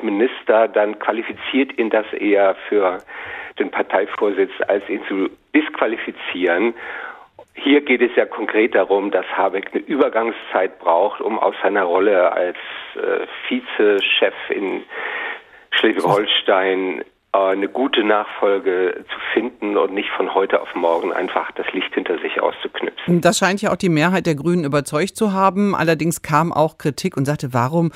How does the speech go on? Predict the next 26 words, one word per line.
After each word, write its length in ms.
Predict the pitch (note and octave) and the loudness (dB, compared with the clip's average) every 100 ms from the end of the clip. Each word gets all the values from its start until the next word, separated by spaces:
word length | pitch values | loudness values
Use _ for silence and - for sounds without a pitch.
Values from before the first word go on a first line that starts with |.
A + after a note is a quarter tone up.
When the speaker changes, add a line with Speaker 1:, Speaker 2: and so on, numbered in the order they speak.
| - - - - - | -8 -18 -20 -20 -10
Speaker 2:
braucht 420 | A2+ A#2+ D#3 - | 0 2 2 0
Herr 140 | D3+ | 0
Habeck 360 | C3 B2 D3+ - | 2 2 0 -2
dafür 420 | C3+ C#3 - D3+ - | -2 -2 0 -2 -2
acht 320 | C3+ - - | -4 -4 -2
Monate? 720 | C3 D3+ C4 C3+ C#3+ A#2+ B2 | 0 4 4 2 0 -2 0
Das 200 | A#2 - | -2 -2
ist 160 | D#3 C#3 | -4 -6
doch 60 | |
schon 200 | - D#3 | -4 -4
ziemlich 340 | - E3+ E3+ E3+ | 0 -2 -2 0
lang. 280 | B3 A3+ | 0 2
Das 180 | C3+ C#3 | 0 -2
haben 340 | D3 D3+ D3+ D3 | -2 -2 -2 -4
viele 400 | - G#3 G3 - | -4 0 2 2
andere 320 | G3 F#3 F3 | 0 0 0
Minister, 460 | E3 E3+ G#3 - | 0 0 -2 -2
die 160 | D#3+ D3+ | -2 -2
auf 160 | - - | -4 -2
einmal 260 | D#3 D#3 | 0 0
auch 160 | - F3 | 0 -2
überraschend 480 | D3+ C3 D3 - - | -4 -2 -2 -2 -4
andere 260 | D#3 E3 | -4 -4
Posten 400 | D3 F3 - F3+ | -4 -6 -4 -4
übernehmen 520 | D3+ D#3 C#3+ D3+ E3 | -2 0 0 0 0
mussten, 420 | D#3 F3 - F#3+ | 0 0 -2 -2